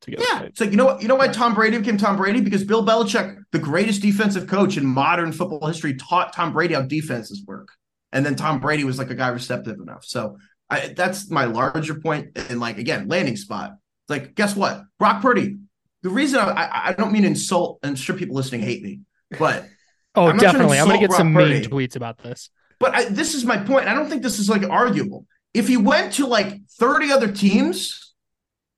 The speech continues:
Speaker 2: we would not be talking about this person.
Speaker 3: Sure.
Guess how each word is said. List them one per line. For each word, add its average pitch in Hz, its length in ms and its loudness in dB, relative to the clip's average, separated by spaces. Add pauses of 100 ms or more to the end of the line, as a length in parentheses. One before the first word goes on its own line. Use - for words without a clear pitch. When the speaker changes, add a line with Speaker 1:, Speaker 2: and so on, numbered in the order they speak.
(100)
Speaker 2:
we 233 80 6
would 262 100 4
not 349 160 4
be 480 80 -4
talking 311 600 0
about 175 220 2
this 196 160 -2
person. - 600 -6 (320)
Speaker 3:
Sure. 330 400 2